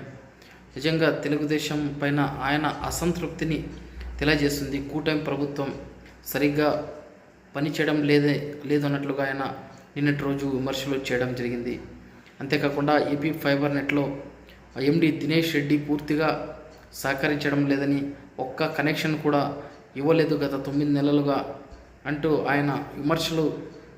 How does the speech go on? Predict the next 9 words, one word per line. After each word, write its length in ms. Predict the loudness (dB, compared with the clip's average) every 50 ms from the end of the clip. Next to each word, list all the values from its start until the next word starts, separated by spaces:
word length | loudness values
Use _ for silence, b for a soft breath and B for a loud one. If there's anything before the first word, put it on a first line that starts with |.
| -8 -2 0
చేయడం 240 | 2 4 6 4 4
జరిగింది. 580 | 4 2 -2 -2 -4 -2 -2 -2 -2 -2 -4 -10 -14 -18 -20 -20 -20 -20 -14 -6 0
ఈ 100 | 0 0
క్షణంలో 600 | 0 0 -2 -2 0 0 0 2 0 0 0 2
ఈ, 100 | 0 2
ఈ, 600 | 2 2 0 2 2 2 2 2 0 0 -2 -4 -4 -2 -2
ఇది 120 | -2 0
జరిగిన 380 | 2 4 4 4 4 4 2 0
తర్వాత 580 | 0 2 2 2 2 2 0 0 -2 -4 -4